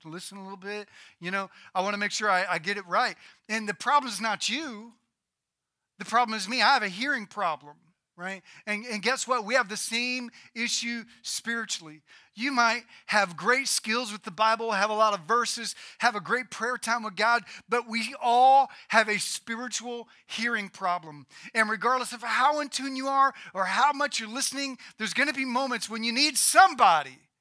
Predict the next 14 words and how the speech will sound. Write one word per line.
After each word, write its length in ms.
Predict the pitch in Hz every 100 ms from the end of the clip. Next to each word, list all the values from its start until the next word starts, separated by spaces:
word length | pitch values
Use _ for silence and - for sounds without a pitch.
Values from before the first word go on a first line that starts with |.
| _ _ _ _ _ -
to 160 | 247
repeat 640 | 233 226 - 294 339 285 _ _
to 140 | - 277
you 500 | 247 277 202 156 151 _ _ _
that 260 | 185 208 170
voice 340 | 175 214 214
that 240 | - 185 -
you're 100 | 170
hearing. 360 | 175 160 147 _ _ _ _ _ _ _ _ _ _ _ - - 156
We 140 | 160
need 420 | 151 151 160 156 _ - _
each 220 | - 156 202
other 260 | 180 139
because 680 | 127 156 220 233 165 160 -